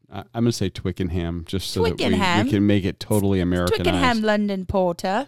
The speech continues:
Speaker 1: <laughs>
Speaker 2: Yeah. No, it's, it's, yeah, I know. I can't do it right. Six point four A B V. It is
Speaker 1: Mm-hmm.
Speaker 2: also another dark one, hence porter.
Speaker 1: Yep.
Speaker 2: And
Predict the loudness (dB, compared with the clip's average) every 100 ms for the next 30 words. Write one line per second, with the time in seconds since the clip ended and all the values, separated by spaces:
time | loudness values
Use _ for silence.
0 | -6 -8 -6 -10 -12 -18 _ -2 2 2
1 | -2 _ _ _ _ _ _ -4 -2 -2
2 | -4 _ -8 -8 -4 -4 -4 -6 -2 0
3 | 0 -2 -4 -6 -8 -10 -10 -8 -8 -10
4 | -14 -20 -20 -20 -16 -6 -6 -6 -6 -6
5 | -6 -2 -2 -2 -6 -6 -6 -6 -6 -6
6 | -8 -6 -4 -2 -4 -8 -6 -4 -4 -4
7 | -4 -4 -6 -8 -6 -4 -4 -6 _ _
8 | -6 -6 -6 -14 -18 _ -6 -4 -4 -4
9 | -6 _ -8 -8 -8 _ _ _ -6 -4
10 | -2 -2 -4 -4 -6